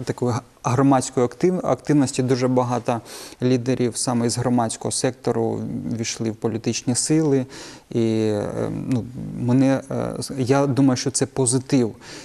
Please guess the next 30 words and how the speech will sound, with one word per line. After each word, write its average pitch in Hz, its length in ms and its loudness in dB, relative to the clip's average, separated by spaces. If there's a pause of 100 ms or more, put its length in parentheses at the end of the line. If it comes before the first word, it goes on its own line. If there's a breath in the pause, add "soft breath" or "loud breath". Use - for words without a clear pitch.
(100)
І 127 240 2
ще 165 260 0
одним 135 420 4
із 127 100 0
позитивів 123 800 0 (920)
того, 131 260 2
тому 135 340 2
що, 127 360 0 (320 loud breath)
е, 120 240 0 (260)
нині, 127 400 4
е, 113 360 0
скажімо, 117 400 -2 (540 loud breath)
результатів, 127 640 0
які 123 200 -4
отримала 120 460 -2
партія, 165 340 -4
що, 123 320 -2 (360 loud breath)
скажімо, 123 360 0 (120)
жодна 135 420 2
партія 151 400 0
не 127 60 4
м-, 131 240 2
не 127 120 4
має 135 420 4
такого 120 560 -2 (180)
переважної 123 760 2
більшості, 123 720 0
і 127 120 0
тому, 139 480 4 (460 loud breath)
е, 117 240 0